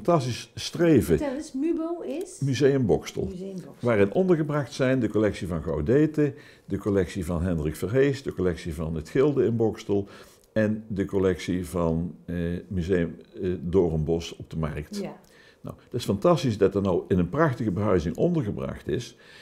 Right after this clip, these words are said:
Speaker 1: maar gelijke monniken, gelijke kappen. En als wij in Boksel, eh, naast Mubo nog twee andere musea hebben,
Speaker 2: Ja.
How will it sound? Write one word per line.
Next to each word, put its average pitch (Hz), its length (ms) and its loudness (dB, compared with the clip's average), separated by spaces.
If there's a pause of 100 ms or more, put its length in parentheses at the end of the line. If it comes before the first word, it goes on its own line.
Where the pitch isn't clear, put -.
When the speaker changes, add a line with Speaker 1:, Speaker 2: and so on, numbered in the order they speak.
(160)
Speaker 1:
maar 127 380 0 (100)
gelijke 110 400 0
monniken, 175 380 2
gelijke 131 320 -2
kappen. - 400 -6 (400)
En - 140 -2
als 104 120 0
wij 104 120 6
in 107 100 4
Boksel, 107 400 0 (440)
eh, 80 100 -2 (120)
naast 123 340 2
Mubo 95 320 4
nog 90 160 0
twee 78 200 4
andere 156 280 6
musea 156 500 4
hebben, 123 380 2
Speaker 2:
Ja. 107 100 -4